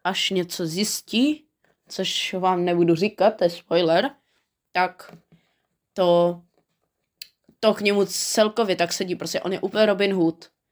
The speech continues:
A já jsem se ho seriózně představoval jako medvěda. On je naprosto medvěd. Takže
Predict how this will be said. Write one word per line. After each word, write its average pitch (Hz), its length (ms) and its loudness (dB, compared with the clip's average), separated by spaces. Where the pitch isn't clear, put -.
A 185 360 4
já 185 100 0
jsem 190 160 -8
se 196 120 -6
ho 190 80 -2
seriózně 196 600 0
představoval 170 540 -2
jako 165 180 -2
medvěda. 170 520 -2
On 277 100 -4
je 180 60 2
naprosto 185 540 0
medvěd. 170 520 -2
Takže 190 420 -4